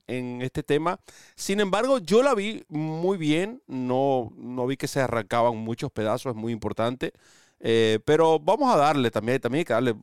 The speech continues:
eso apenas fueron las primeras reuniones, ¿no? Esto requiere un poco más de tiempo, que mayor cantidad de caballos pasen sobre la misma y ver cómo reacciona esta nueva superficie. Aparentemente se ve muy bien. Lo que no se vio muy bien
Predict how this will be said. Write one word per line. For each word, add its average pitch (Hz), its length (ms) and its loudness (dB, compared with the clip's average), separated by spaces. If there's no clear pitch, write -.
eso - 240 -8
apenas 131 340 0
fueron 139 220 2
las 117 80 2
primeras 120 360 0
reuniones, 107 480 2
¿no? 82 100 -10
Esto - 140 -2
requiere 123 300 0
un 120 100 -2
poco 123 200 0
más 117 360 2
de 104 100 2
tiempo, 147 480 4
que 113 120 0
mayor 107 280 -2
cantidad 113 380 0
de 110 80 0
caballos 110 380 0
pasen 123 360 0
sobre 123 280 0
la 113 100 2
misma 123 340 -2
y 135 300 2
ver 123 240 4
cómo 127 280 2
reacciona 123 760 2
esta 104 300 0
nueva 113 300 4
superficie. 113 680 -2
Aparentemente 160 800 2
se 127 120 2
ve 120 280 4
muy 113 480 2
bien. 104 260 -2
Lo 156 260 4
que 185 140 2
no 202 260 4
se 339 180 2
vio 180 200 4
muy 180 160 4
bien 104 340 0